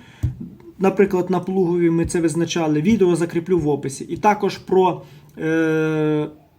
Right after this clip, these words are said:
непровідну роль потужності, коли є нестача маси. Також відео закріплю в описі, доволі давно знімав. Тут будуть деякі різні значення. Для когось це буде дивно, але, думаю, всі зрозуміють.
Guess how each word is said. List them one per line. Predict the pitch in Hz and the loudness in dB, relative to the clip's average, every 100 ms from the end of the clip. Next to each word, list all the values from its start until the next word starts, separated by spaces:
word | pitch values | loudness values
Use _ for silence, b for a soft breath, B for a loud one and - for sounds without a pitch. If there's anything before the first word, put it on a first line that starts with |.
| _ | _
непровідну | 185 202 208 226 196 214 190 | 2 2 4 2 4 6 8
роль | 190 165 | 8 6
потужності, | 170 165 240 220 208 185 | 2 0 0 2 0 -2
коли | - 180 208 | 0 4 4
є | 175 175 | 4 2
нестача | 165 - 165 160 170 | 0 -2 -2 -2 -2
маси. | 160 135 131 | -2 -4 -6
Також | 139 170 165 156 170 | -4 -2 -2 -6 -6
відео | 175 156 | -2 0
закріплю | 151 156 151 147 | -2 -2 -6 -4
в | 170 | -4
описі, | 175 - - | -4 -6 -6
доволі | 143 156 156 | -4 -2 -2
давно | 139 139 147 143 | -2 -2 -4 -8
знімав. | 156 143 156 127 - - B B B B B B B B B _ _ _ _ _ _ - | -6 -2 -2 -2 -8 -20 B B B B B B B B B _ _ _ _ _ _ -2
Тут | 208 202 | 0 2
будуть | 254 247 | 2 4
деякі | 214 220 226 254 | 6 4 4 2
різні | 240 202 | 2 2
значення. | 175 180 160 160 | 0 -2 -4 -2
Для | 156 170 | 0 2
когось | 208 196 | 2 2
це | 196 | 2
буде | 180 175 | 2 2
дивно, | 156 240 226 | 2 4 4
але, | 170 | 4
думаю, | 165 190 | 2 0
всі | 180 196 | 0 0
зрозуміють. | 180 180 170 139 131 | 0 0 0 -2 -4